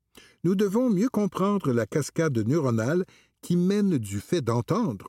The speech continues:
ou de voir un rire à l'expression du rire par nous-mêmes, explique Sophie Scott. Heureusement, poursuit-elle, c'est un domaine d'étude qui est très éthique, poursuit madame Scott. Souvent,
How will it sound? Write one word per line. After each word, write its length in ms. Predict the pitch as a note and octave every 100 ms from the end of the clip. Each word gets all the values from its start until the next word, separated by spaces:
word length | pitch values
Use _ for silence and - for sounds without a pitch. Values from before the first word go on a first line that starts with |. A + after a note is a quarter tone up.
| -
ou 80 | A2
de 100 | A2+
voir 400 | F#2+ B2 G3 A2+
un 160 | G2
rire 300 | C3 F#3+ B2
à 40 | F2+
l'expression 640 | F#2+ - - G#2+ - F3+
du 200 | G#2+ G2+
rire 260 | C3+ F3+ -
par 220 | C#3 B2+
nous-mêmes, 480 | D3 F#3 E3+ D#2+ - _ _ _ -
explique 480 | B2 - - A#2 -
Sophie 380 | - C3+ -
Scott. 320 | - - - - _ _ _ _ _ _ _ _ _ _ _ -
Heureusement, 460 | D#3 C#3+ G#2+ G#3
poursuit-elle, 800 | B3+ G#2 - G2+ - E3+ F#3 F3 - _ _ _ _ _ - -
c'est 280 | - F3+ G3+
un 80 |
domaine 420 | F3 G3+ B3 A3 C#3
d'étude 580 | A#2+ - B2+ C3 B2+ - _ _
qui 200 | - E3
est 120 | F#3
très 300 | - G#3 G#2+
éthique, 380 | G#2 - A#2+ -
poursuit 420 | - G2 - A#2+ G#2+
madame 260 | F2 D#2
Scott. 580 | - - - _ _ _ _ _ _ _ _ _ _ - -
Souvent, 560 | - D#3 B2+ D3 E3+